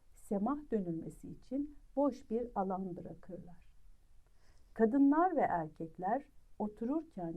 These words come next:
yüzleri dedenin makamına bakacak şekilde dururlar. Cemde önce aralarında anlaşmazlık olanların sorunları çözülür. Küskün olanlar barıştırılır ve helallik alınır.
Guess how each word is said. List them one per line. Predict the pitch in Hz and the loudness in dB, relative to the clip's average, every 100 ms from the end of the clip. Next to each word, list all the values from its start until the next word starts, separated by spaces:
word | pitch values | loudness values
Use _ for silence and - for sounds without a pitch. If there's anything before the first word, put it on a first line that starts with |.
| 175 | -4
yüzleri | 202 185 196 233 254 | -4 -2 -2 -2 -4
dedenin | 175 170 180 233 240 | -6 -6 -4 -4 -2
makamına | 190 170 - 170 165 170 226 226 | -2 -4 -4 -6 -6 -4 -4 -2
bakacak | 208 220 220 240 240 | -2 -2 -2 -4 -4
şekilde | 190 180 185 170 175 | -10 -8 -8 -4 -6
dururlar. | 165 170 170 170 160 - - - - - - - - - - - - | -6 -10 -10 -10 -14 -16 -20 -20 -20 -20 -20 -20 -20 -20 -20 -20 -4
Cemde | 214 214 226 269 339 359 - - - | 0 0 2 2 0 -2 -18 -20 0
önce | 247 320 320 233 | 4 4 4 -2
aralarında | 190 190 190 185 185 190 294 - | 0 -4 -2 -4 -4 -4 -4 -2
anlaşmazlık | 180 175 175 180 196 180 175 214 - 196 | -2 -2 -4 -6 -10 -8 -8 -10 -6 -2
olanların | 175 165 165 165 254 294 - | -2 -2 -2 -2 -4 -4 -4
sorunları | 208 208 202 202 214 | -2 -2 -2 -4 -6
çözülür. | - 160 156 156 - - - - - - | -6 -8 -8 -10 -14 -18 -20 -20 -20 -16
Küskün | - 180 - 294 | -10 -10 -4 2
olanlar | 311 220 175 165 170 165 - | 4 4 0 -2 -6 -10 -6
barıştırılır | 165 170 - 190 170 170 269 294 - - - | -6 -6 -14 -10 -6 0 0 -2 -16 -20 -6
ve | 302 302 | -6 -2
helallik | 262 233 202 190 185 - 185 | 0 2 2 0 -6 -8 -10
alınır. | 170 160 156 - | -8 -10 -14 -20